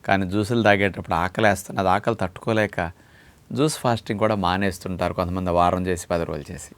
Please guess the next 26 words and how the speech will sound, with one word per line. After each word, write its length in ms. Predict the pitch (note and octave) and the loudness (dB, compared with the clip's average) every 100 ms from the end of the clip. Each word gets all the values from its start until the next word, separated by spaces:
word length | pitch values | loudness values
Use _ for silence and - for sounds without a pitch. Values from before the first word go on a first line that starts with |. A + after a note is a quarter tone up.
| - | 6
ఆకలి 460 | G#2+ F3+ G3 A3 G#3 | 8 8 8 6 8
వేయకుండా 640 | G#3+ G3+ G3+ F3+ F3 F3 | 8 8 4 6 8 6
జ్యూస్ 360 | A#2 D#3+ F3+ - | 6 4 4 6
థెరపీ 340 | D#3 C#3 D3+ | 6 6 4
ద్వారా 460 | B2+ B2 A2+ G#2 F2+ | 6 8 8 8 4
ఫ్యాట్ 420 | - E3+ F3+ - | 4 4 4 4
లాస్, 260 | E3 D#3+ - | 4 4 4
వెయిట్ 240 | C3 - | 2 4
లాస్‌ని 300 | B2 A2 A#2 | 2 2 -2
స్పీడ్గా 460 | - - B2+ B2+ C3 | -4 2 2 6 6
తగ్గించుకోవాలంటే 1080 | A#2 G#2 G#2+ - G#2 F#2+ F#2 F2+ F2 F2+ E2 - - - - - - | 6 2 0 0 2 4 2 -2 -4 -6 -6 -14 -20 -20 -20 -18 -2
రెండు 340 | - C3 D3 C3 | 4 4 6 4
సీడ్స్ని 720 | - - G3+ A3+ - - D#3 | 2 2 4 4 4 0 4
మీరు 180 | C#3 A#2 | 2 2
కాంబినేషన్లో 880 | - B2 D#3 E3 C#3+ - C3+ B2 A2 | 6 6 6 6 4 4 4 4 4
కనుక 280 | G#2+ G2+ | 2 2
జ్యూస్ 340 | G2 F#2 B2+ - | 0 0 -2 2
ఫాస్టింగ్లో 600 | A#2 A2+ - A2 G#2+ G2 E2+ - | 6 6 4 0 2 0 -2 -6
మరి 100 | F#2 | -6
జ్యూసుల్లో 480 | F#2 C3 C3+ C3 C3 | 0 2 4 6 6
కలిపి 380 | - A2+ A#2 B2+ | 6 4 4 4
వాడుకుంటే 840 | G2+ F#2+ G2+ G2+ F2+ F2 E2 D#2+ - _ - F2+ | 6 6 4 -2 -6 -4 -6 -6 -12 _ -2 6
ఆకలి 400 | A2+ C3+ E3+ E3+ | 6 8 6 6
వేయకుండా 500 | F3+ F3 G3 G3+ G#3 | 6 4 4 6 6
జ్యూస్ 240 | D3+ D3 | 4 4
ఫాస్టింగ్లో 680 | - C#3 - C3 A#2+ G#2 | 6 4 4 2 4 2